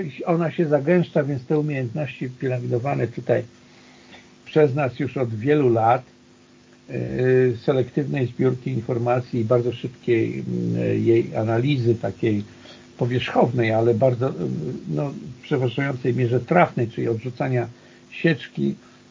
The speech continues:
i wy-, selekcji takiej wstępnej z tych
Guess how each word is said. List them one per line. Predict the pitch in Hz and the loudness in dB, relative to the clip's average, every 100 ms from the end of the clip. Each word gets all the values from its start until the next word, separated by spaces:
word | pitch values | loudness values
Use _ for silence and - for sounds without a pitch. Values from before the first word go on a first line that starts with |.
| - - | -12 -2
i | 147 131 | 0 0
wy-, | 127 - 151 160 | 0 -2 0 -2
selekcji | - 147 143 - 147 | -2 -2 -4 -6 -4
takiej | 131 120 147 127 | -2 -2 -2 -4
wstępnej | - - 165 151 127 135 127 113 | -6 0 2 2 -2 -2 0 -2
z | - - | -6 -8
tych | 127 | -8